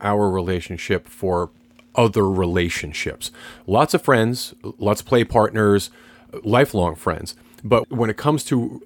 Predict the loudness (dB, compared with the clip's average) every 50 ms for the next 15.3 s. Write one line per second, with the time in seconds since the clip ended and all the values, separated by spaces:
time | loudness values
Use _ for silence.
0 | _ _ -4 -4 -2 -2 -2 2 2 4 4 4 4 4 4 4 6 4 4 4
1 | 2 -2 -4 0 2 0 0 0 -2 -4 0 0 0 0 -2 -8 -10 -4 -2 -2
2 | -2 -2 -2 -4 0 2 2 4 4 4 4 4 2 0 -2 -6 _ -14 -8 -2
3 | 0 2 2 2 2 0 -2 -4 -4 -4 -2 0 0 0 0 -2 0 2 2 4
4 | 4 2 0 -2 -4 -8 -10 _ -20 -20 -20 -16 _ -2 2 2 2 2 2 0
5 | 0 2 2 2 0 -2 -10 -12 -12 -14 -16 -18 _ _ _ _ _ -12 -6 -2
6 | 0 2 2 4 4 4 4 4 2 0 -2 0 2 2 2 0 -2 -2 0 2
7 | 2 2 2 0 -2 -4 -4 -4 -2 -2 -4 -6 -6 -8 -10 -8 -10 -12 -16 -20
8 | _ _ _ -8 -6 -4 0 0 0 -2 -2 -6 -4 0 2 4 4 4 4 2
9 | 2 0 -2 -2 -2 -2 0 0 0 0 -2 -2 -6 -14 -20 _ _ _ _ -10
10 | -2 2 2 2 2 2 2 2 4 4 6 4 4 4 2 2 0 0 -2 -2
11 | -6 -2 -2 0 2 2 2 2 4 4 2 2 2 0 0 2 2 2 2 2
12 | 0 2 2 4 4 4 4 2 -2 -2 -4 -2 0 2 2 2 2 0 -4 -8
13 | -6 -6 -6 -8 _ -2 2 4 4 4 4 4 2 0 0 0 0 -2 -4 -6
14 | -14 -20 _ _ _ _ -6 -2 0 2 2 2 2 2 2 0 -2 -4 -4 -4
15 | -2 -2 -4 -4 -8